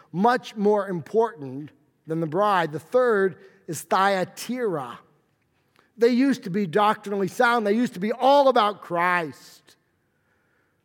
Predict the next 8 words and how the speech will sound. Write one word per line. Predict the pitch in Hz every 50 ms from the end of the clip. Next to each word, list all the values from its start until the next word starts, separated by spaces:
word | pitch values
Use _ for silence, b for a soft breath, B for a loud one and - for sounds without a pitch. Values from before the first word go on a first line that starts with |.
| _ _ _ -
But | 165 214 175
then | 220 262 269 262
they | 269 254
allowed | 240 226 226 226 240 247 247 254 214
their | 220 214 208
minds | 208 208 220 226 240 247 247 240 - -
to | - 202
wander, | 190 208 226 240 247 254 254 233 208 208 202